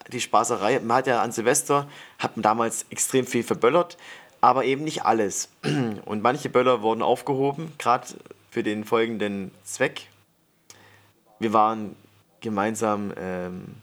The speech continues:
also Benni, du warst nicht die ganze Zeit dabei, aber du warst eine Zeit lang dabei. Ich glaub, irgendwann warst, warst sogar dir zu kindisch, obwohl du jü-, jünger bist als wir.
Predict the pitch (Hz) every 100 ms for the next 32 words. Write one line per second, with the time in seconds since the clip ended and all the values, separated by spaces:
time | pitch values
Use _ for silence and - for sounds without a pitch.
0 | _ _ _ - 117 135 151 151 135 117
1 | 131 - - - 143 147 120 120 143 151
2 | 156 160 151 147 143 143 120 120 - 123
3 | 127 113 107 104 98 69 73 - - -
4 | - - - _ - 123 - 120 127 113
5 | 120 - 120 110 110 117 131 117 117 110
6 | 120 117 110 110 113 120 127 110 - 123
7 | - - _ - 104 - 104 113